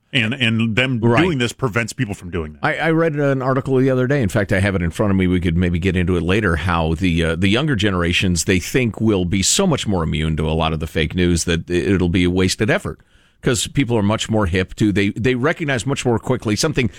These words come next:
Speaker 2: that's a little too perfect, 'cause they grew up with it.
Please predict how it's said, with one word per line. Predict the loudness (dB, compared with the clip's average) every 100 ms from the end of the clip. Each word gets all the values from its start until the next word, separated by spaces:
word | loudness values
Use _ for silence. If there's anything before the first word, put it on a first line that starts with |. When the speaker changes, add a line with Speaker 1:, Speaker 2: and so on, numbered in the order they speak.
| -4
Speaker 2:
that's | 0 2
a |
little | 2 2 0
too | 0 0
perfect, | 0 0 -4 -10 -14 -20 -20 _
'cause | -2 0
they | 0
grew | 2 0
up | 0
with | -4
it. | -8